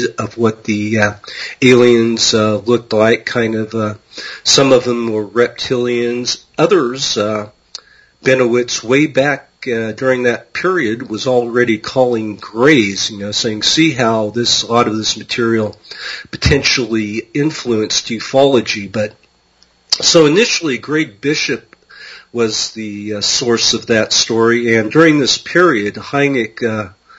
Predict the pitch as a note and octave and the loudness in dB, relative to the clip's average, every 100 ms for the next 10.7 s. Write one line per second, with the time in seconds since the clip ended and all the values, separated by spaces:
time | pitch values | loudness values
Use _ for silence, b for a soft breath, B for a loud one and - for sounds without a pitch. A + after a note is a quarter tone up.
0 | b - C#3+ D3 B2 G#2+ C3 C#3 B2 - | b 2 4 4 0 -4 -2 -2 -2 -4
1 | - - A#2+ A2 G#2 F#2 _ _ _ - | -4 -2 0 0 -6 -12 _ _ _ -16
2 | B B B B - C3 C3+ B2 A2+ A2 | B B B B -2 -2 -2 -4 -4 -4
3 | A2 G#2+ G#2 G#2+ G#2+ B2 A#2+ - - A#2 | -4 -4 -4 -6 -4 -4 -4 -6 2 4
4 | A2 - G#2+ - - - A#2 G#2+ G#2+ G2+ | 4 2 0 0 -6 -4 0 2 2 -2
5 | G2+ - C3 D3 - A2+ G#2+ B2+ A#2 G#2+ | -6 2 4 4 4 2 2 2 2 0
6 | - B2+ D3 D#3+ D3+ C3+ C#3 C3 B2 C3 | 0 4 4 2 -2 -2 2 2 2 2
7 | B2 A#2+ C3 C#3 C3 G#2 C3 D3+ C#3+ A2+ | 2 2 0 0 0 -2 2 2 2 0
8 | G#2+ G#2 A2 G#2+ G#2 - - C#3 D3 C3 | 0 0 -2 -2 -4 -12 0 2 2 0
9 | A2 - - A2+ G#2+ G#2 A2 - - - | -4 -4 -4 -4 -2 -2 -2 -2 -4 -4
10 | B2 A2 - - A2+ G#2 | -6 -6 -6 -4 -2 -2